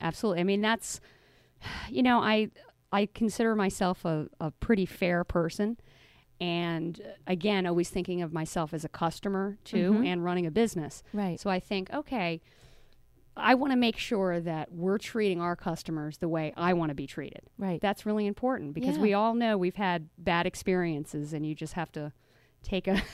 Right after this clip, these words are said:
Speaker 1: <laughs> take a breath, take a step back.
Speaker 2: Yes.
Speaker 1: And we deal with, with this in the business. That's just how it is. And I've also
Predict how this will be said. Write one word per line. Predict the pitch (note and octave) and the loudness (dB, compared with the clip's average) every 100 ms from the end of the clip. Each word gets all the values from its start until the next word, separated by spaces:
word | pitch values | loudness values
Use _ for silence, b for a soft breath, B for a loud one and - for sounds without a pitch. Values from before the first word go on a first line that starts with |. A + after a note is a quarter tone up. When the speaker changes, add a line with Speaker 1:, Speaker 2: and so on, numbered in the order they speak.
| - | -16
Speaker 1:
<laughs> | - - D#4+ | -6 0 2
take | E4+ D#4 | 6 6
a | D4+ | 4
breath, | A3 A#3 A#3+ | 4 4 4
take | C4 G#3 | 0 -4
a | G#3 | -4
step | - G3+ | -2 -2
back. | F#3 E3 D#3 - | 0 0 0 -2
Speaker 2:
Yes. | C4 C4+ E3 - - - | -6 -4 -4 -8 -14 -4
Speaker 1:
And | G3 F#3+ G3 - | 2 4 2 0
we | F3+ G3 | -2 0
deal | F3 F#3+ G3+ | 2 2 2
with, | G#3+ G#3 - - - | 0 -2 -4 -20 -6
with | G#3 - | -6 -4
this | B3+ - - - | -4 -6 -14 -14
in | - B3 | -6 -2
the | C4+ | 2
business. | A#3 E3 F#3 A#3 - | 2 2 -2 -4 -6
That's | D3 - - | -8 -10 -8
just | E3 - | -8 -2
how | D#3+ F3+ | -2 0
it | E3 | -2
is. | D#3+ F3+ | -2 -4
And | D#3+ D3+ | -4 -6
I've | - D3+ - | -6 -8 -6
also | D3+ C#3+ E3+ D#3 | -8 -4 -2 -2